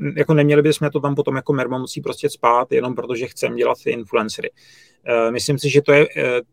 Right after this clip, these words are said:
teď, co se děje s influencery, s-, jako poptávka s firem na agentury, tak je trošku podobný případ jako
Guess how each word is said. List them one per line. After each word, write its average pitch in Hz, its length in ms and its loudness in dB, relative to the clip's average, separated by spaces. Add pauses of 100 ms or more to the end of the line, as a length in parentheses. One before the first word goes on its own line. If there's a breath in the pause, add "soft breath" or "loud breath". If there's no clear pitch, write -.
(120)
teď, 175 180 4
co 170 140 -2
se 160 140 0
děje 143 180 4
s - 100 -8
influencery, 151 800 4
s-, 139 120 -12
jako 135 220 -6
poptávka 139 580 2
s - 80 -6
firem 131 340 0
na 131 60 -4
agentury, 127 560 4 (300 soft breath)
tak - 160 -2
je 147 80 2
trošku 147 260 -2
podobný 139 340 0
případ 139 420 0
jako 135 500 2